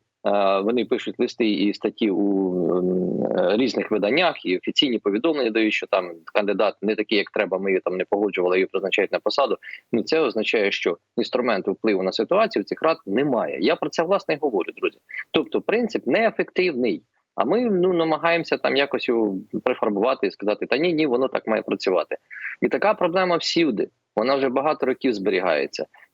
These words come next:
Так, маленькими кроками, такими черепашинами ми рухаємося, зміни є, я цього не можу, ну, заперечити. Але наголошу, вони не настільки швидкі, як то потребує суспільство. Тому що, ви знаєте, ну, от можна, поки, е, м, е,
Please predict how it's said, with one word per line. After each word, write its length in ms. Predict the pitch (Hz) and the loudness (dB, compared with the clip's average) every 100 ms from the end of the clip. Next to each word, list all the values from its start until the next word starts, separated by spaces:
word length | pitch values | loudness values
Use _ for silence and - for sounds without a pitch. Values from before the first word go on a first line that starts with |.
| _ | _
Так, 300 | 180 170 - | 2 2 2
маленькими 500 | 131 185 190 165 156 | 0 0 0 0 0
кроками, 500 | - 160 135 101 95 | 2 0 2 -2 -2
такими 360 | 98 - 127 113 | -2 -2 0 0
черепашинами 720 | 127 131 127 - 139 117 107 | 0 0 -2 0 0 0 2
ми 120 | 120 | 2
рухаємося, 680 | 180 - 123 98 95 - 87 | 0 0 0 0 -2 -2 -4
зміни 440 | 87 131 165 143 127 | 0 2 2 2 0
є, 280 | 110 143 127 | 0 2 2
я 180 | 95 104 | 2 -2
цього 280 | - 110 117 | -2 -2 0
не 100 | 127 | 0
можу, 260 | 139 104 87 87 | 0 -2 -8 -8
ну, 260 | 95 90 - 80 - | -4 -4 -4 -14 -10
заперечити. 640 | - 117 113 101 - - - - _ - | -4 0 2 0 -2 -8 -10 -10 _ -2
Але 180 | 104 | 0
наголошу, 520 | 143 147 147 151 - 120 | 2 2 2 0 0 0
вони 180 | 113 | 0
не 100 | 123 | 0
настільки 360 | 123 - 123 123 | -2 -2 -2 -2
швидкі, 400 | - 117 - 170 | -2 -4 0 0
як 180 | 131 - | 0 0
то 120 | 143 | -2
потребує 440 | 135 117 117 131 | -2 -2 0 0
суспільство. 580 | 107 101 - 95 - - - _ _ _ - | 0 -4 -2 -2 -2 -10 -14 _ _ _ -2
Тому 180 | 123 | 0
що, 160 | 127 117 | 0 0
ви 80 | 110 | 0
знаєте, 540 | 123 139 107 98 87 82 | 0 0 2 2 0 0
ну, 160 | 107 | 0
от 160 | 98 - | -2 0
можна, 340 | 117 113 113 - - - | 0 2 -2 -4 -16 -4
поки, 240 | 143 139 117 - _ - | 0 0 -2 -4 _ -2
е, 60 | |
м, 800 | 113 107 107 - 104 101 98 95 | 2 2 0 0 -2 -2 -4 -2
е, 200 | 110 107 | 0 0